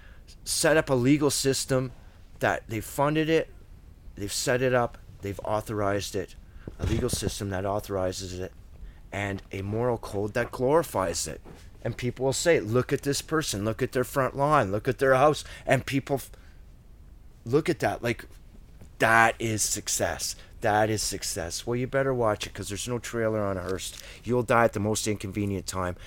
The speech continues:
And let me tell you something. Jesus Christ is not gonna be cutting slack up there. "You, depart from me. You never took the time to get to know me." It was all about you and the things money can buy and your personal lust and satisfaction, you know, the longings and wantings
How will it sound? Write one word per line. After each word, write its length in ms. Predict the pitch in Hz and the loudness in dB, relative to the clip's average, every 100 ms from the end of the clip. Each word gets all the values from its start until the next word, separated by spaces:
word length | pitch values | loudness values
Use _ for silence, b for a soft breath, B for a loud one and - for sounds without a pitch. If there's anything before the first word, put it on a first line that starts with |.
| B - | B -6
And 180 | 95 | -4
let 120 | 98 107 | 0 -2
me 80 | |
tell 200 | 104 104 | -2 -2
you 80 | 101 | 0
something. 340 | 98 95 82 80 | 0 -2 -6 -8
Jesus 360 | 120 101 85 | -4 -4 -6
Christ 260 | - 104 101 | 0 0 0
is 160 | 78 | -4
not 260 | 107 101 92 | 0 0 0
gonna 140 | 92 | -6
be 120 | 90 90 | -6 -6
cutting 320 | - 98 92 | -2 -2 -2
slack 440 | - 95 90 87 | -2 0 0 -2
up 160 | 85 - | -6 -6
there. 240 | 82 85 - B B - | -4 -4 -6 B B -14
"You, 120 | 85 - | -14 -12
depart 360 | - - 123 127 | -14 -6 0 0
from 180 | - 127 | 0 0
me. 100 | 127 | 0
You 180 | 120 98 | 0 0
never 320 | 101 110 123 | 2 2 0
took 200 | - 120 | -4 -8
the 80 | 110 | -8
time 280 | 110 113 | 0 0
to 60 | 113 | 0
get 160 | 107 - | -2 -2
to 120 | 98 | -2
know 200 | 104 104 | 0 0
me." 120 | 92 | -2
It 120 | 82 | -6
was 160 | 82 - | -6 -4
all 240 | - 120 | 2 4
about 340 | 123 123 120 - | 6 4 4 0
you 220 | 113 113 B B | 0 0 B B
and 140 | 92 | -6
the 60 | 90 | -4
things 320 | - 120 107 | -2 -4 0
money 200 | 120 113 | 0 0
can 180 | 113 107 | 0 0
buy 340 | 104 107 110 B B B | 4 4 4 B B B
and 220 | 87 87 - - - - | -6 -6 -10 -18 -20 -18
your 320 | 69 92 113 | -10 -2 -2
personal 640 | 113 - 117 - 117 110 107 - | -2 -4 -2 -2 2 2 0 -8
lust 380 | - 104 110 - | 0 2 2 0
and 80 | 87 | -4
satisfaction, 880 | - 104 104 - 104 104 - 107 101 - | -2 0 0 0 0 0 -2 -4 -4 -4
you 100 | 110 | -2
know, 120 | 107 | 0
the 80 | 92 | 0
longings 440 | 101 107 113 104 | 0 0 -2 -2
and 160 | 98 92 | -4 -2
wantings 540 | 98 107 107 107 - | -2 -2 -4 -6 -8